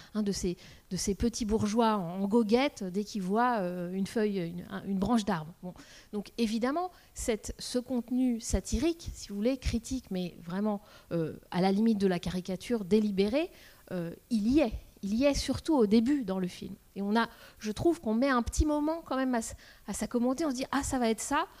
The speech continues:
Alors, Gabriello, l'acteur, euh, voilà, il y a un côté presque un peu musi-, musical, enfin, euh, v-, vaudeville.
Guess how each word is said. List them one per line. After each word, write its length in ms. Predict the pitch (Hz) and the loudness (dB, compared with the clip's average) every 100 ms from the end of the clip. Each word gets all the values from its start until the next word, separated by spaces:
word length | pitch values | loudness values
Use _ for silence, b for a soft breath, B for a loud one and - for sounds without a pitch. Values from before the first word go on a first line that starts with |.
| B B - | B B -4
Alors, 220 | 208 202 | -4 0
Gabriello, 760 | 233 233 247 233 220 262 320 | 0 2 4 6 8 6 6
l'acteur, 760 | 262 196 - 233 254 277 269 208 B B - | 0 -4 -4 0 2 2 0 -4 B B -8
euh, 140 | 202 | 0
voilà, 180 | 226 247 | 2 2
il 60 | 185 | 2
y 60 | |
a 40 | 202 | -2
un 60 | |
côté 260 | 208 226 285 | -2 -2 -2
presque 300 | - 269 247 | -2 -4 -4
un 60 | |
peu 120 | 220 240 | -2 2
musi-, 440 | 240 240 233 202 190 180 165 | 4 4 2 -4 -10 -10 -4
musical, 680 | 220 254 240 262 285 294 262 | 4 4 4 2 2 2 0
enfin, 380 | 202 202 196 185 | -2 -2 -2 -2
euh, 240 | 185 185 | -6 -6
v-, 100 | 185 202 | -8 -2
vaudeville. 640 | 214 254 220 269 339 254 | 0 2 4 4 4 2